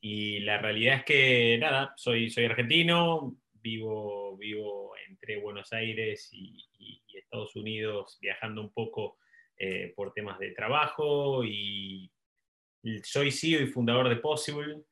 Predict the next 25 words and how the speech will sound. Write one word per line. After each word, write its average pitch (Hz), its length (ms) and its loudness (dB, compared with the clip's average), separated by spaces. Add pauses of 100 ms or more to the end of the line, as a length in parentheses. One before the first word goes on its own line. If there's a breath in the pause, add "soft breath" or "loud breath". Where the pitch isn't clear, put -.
(200)
que 107 100 -4
es 104 140 -6
una 107 120 -6
compañía 104 400 -6
multimedia 127 920 -2 (580)
que 113 120 2
produce 139 520 4
y 120 100 4
distribuye 123 420 -2
contenidos, 117 560 0
iniciativas 110 600 -2
y - 60 -4
eventos 113 380 -2
de 104 80 -12
impacto 107 320 -8
social 110 440 -6
alrededor 101 460 -4
del 101 160 -6
mundo, 131 560 -2
ya 104 260 -6
desde 98 300 -8
hace 101 380 -6
diez 110 260 -4
años 143 320 -2
prácticamente. 107 800 -8